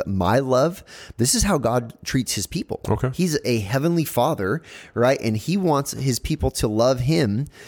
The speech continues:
Speaker 1: and, and he wants his people to crave his love.
Speaker 2: Yeah.
Speaker 1: And he's jealous for that. And so when we go and we love something else besides him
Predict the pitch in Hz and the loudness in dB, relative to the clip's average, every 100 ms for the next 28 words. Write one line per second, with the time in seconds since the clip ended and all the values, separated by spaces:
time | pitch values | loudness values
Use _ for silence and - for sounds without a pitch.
0 | - - 127 - 135 127 147 151 147 139 | -14 -2 0 2 0 2 2 2 2 0
1 | 123 139 120 110 113 - - 123 151 151 | -2 -4 -4 -4 -4 -2 0 2 2 0
2 | - - 147 123 113 131 92 92 104 80 | -2 0 0 2 0 2 2 0 0 0
3 | 71 120 139 143 110 95 113 175 208 - | 0 -2 -2 -2 -6 0 2 2 0 0
4 | 107 95 90 107 104 123 117 113 156 175 | 0 2 0 -2 -2 0 0 0 -2 2
5 | 131 113 107 127 113 113 131 143 - 147 | 2 2 2 0 2 2 2 0 0 0
6 | 147 139 90 131 139 - 104 - 82 175 | 0 -2 2 2 2 -2 -2 -2 0 -2
7 | - 98 90 | 0 -2 -2